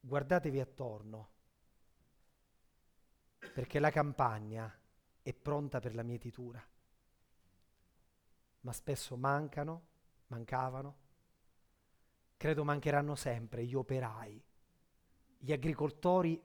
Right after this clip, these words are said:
per il Signore. La pienezza dello Spirito Santo, questa ricarica, questo potenziamento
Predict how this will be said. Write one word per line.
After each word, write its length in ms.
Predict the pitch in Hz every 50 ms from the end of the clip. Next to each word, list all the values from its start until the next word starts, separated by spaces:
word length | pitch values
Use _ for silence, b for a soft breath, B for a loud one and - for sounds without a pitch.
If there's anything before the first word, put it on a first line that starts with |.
| - - _ -
per 520 | - 156 165 175 170 165 165 151 - _ _ _ -
il 180 | 147 143 135
Signore. 800 | - - - - 135 127 127 120 113 104 104 104 110 - - - _ _ b b b b b b b b b b b b b b b _ _ -
La 140 | 127 131 123
pienezza 440 | 139 143 143 156 156 - - 165 147
dello 160 | 143 135 135
Spirito 480 | - - - - 147 135 135 127 143
Santo, 480 | 139 - - 113 107 104 104 - - 117
questa 540 | - 127 - - - - 135 131 - - - -
ricarica, 760 | 127 123 123 151 156 143 - 170 147 131 117 113 113 113 120
questo 320 | - 160 156 - - 180 -
potenziamento 1200 | - 160 165 - 180 175 175 165 - - 190 180 180 196 208 214 208 202 - - 180 170 147 B